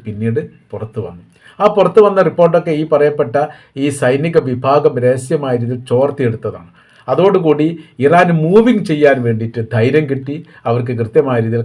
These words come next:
കാര്യങ്ങൾ മനസ്സിലായി. ഇങ്ങനെയൊക്കെയാണ് ഇത് പോകുന്നത് എന്നുള്ളത്. ഇനിയിപ്പോൾ ഈ അമേരിക്കയുടെ ആക്രമണവുമായിട്ട് ബന്ധപ്പെട്ട അതിർത്തി പങ്കിടുന്ന രാജ്യങ്ങൾ ആരൊക്കെ സഹായിക്കും എന്നതിനെക്കുറിച്ചൊക്കെ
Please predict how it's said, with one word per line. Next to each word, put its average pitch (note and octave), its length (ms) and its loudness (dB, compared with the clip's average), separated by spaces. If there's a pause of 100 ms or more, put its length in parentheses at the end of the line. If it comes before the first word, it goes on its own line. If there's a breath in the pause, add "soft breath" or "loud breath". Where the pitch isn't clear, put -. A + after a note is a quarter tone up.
കാര്യങ്ങൾ A2+ 360 -4
മനസ്സിലായി. G2+ 380 -14
ഇങ്ങനെയൊക്കെയാണ് C3 520 -2 (380 loud breath)
ഇത് A2+ 100 -4 (120)
പോകുന്നത് G#2+ 520 -4
എന്നുള്ളത്. F2 300 -16 (560 soft breath)
ഇനിയിപ്പോൾ F#3+ 380 4 (180)
ഈ - 20 0 (220)
അമേരിക്കയുടെ E3 500 0
ആക്രമണവുമായിട്ട് C#3+ 600 -2
ബന്ധപ്പെട്ട A#2 360 -2 (100)
അതിർത്തി D3 420 0
പങ്കിടുന്ന A#2+ 400 0
രാജ്യങ്ങൾ G#2+ 440 -6 (100)
ആരൊക്കെ C3+ 260 -2 (100)
സഹായിക്കും A2+ 500 -4
എന്നതിനെക്കുറിച്ചൊക്കെ A2 800 -8